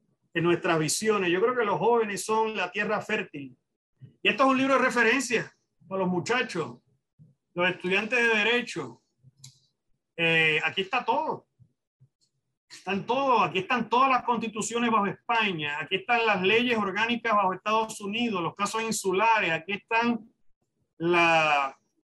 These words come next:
la constitución de Lela, la ley seiscientos y los casos, ahí está Sánchez Valle,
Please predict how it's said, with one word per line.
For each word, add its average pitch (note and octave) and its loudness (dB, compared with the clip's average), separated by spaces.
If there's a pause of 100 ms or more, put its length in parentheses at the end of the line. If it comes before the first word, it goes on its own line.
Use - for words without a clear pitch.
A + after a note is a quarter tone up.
(120)
la E3+ 0
constitución F#3 -2
de A3+ 2
Lela, A3 2
la D#3 -6
ley F#3+ -2
seiscientos G#3+ -4
y - 0
los D#3+ -2
casos, G#3 -2
ahí D#3 -6
está G3+ -6
Sánchez G3 -2
Valle, F#3+ 0